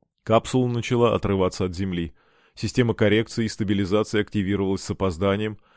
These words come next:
крупная дрожь прошла по корпусу, металл заскрипел. Сзади всё ещё раздавались звуки, удары по корпусу, гул голосов.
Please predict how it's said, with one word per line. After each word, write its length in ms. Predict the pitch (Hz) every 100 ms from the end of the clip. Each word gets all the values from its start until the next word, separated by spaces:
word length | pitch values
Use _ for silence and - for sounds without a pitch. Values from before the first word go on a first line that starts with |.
| _ -
крупная 340 | 117 110 110
дрожь 380 | 98 107 113 -
прошла 380 | - 101 104 98
по 100 | 98
корпусу, 540 | 104 107 - 110 113
металл 320 | 104 101 98
заскрипел. 640 | 90 - 98 - 101 110 - _ _ _ _ _
Сзади 340 | - 92 120 120
всё 140 | -
ещё 220 | 120 -
раздавались 580 | 117 90 101 98 98 95
звуки, 440 | 95 107 117 117 - _ -
удары 320 | 104 110 101
по 140 | 98
корпусу, 580 | - 110 113 117 - 110
гул 280 | 95 104 101
голосов. 640 | 95 101 92 110 117 -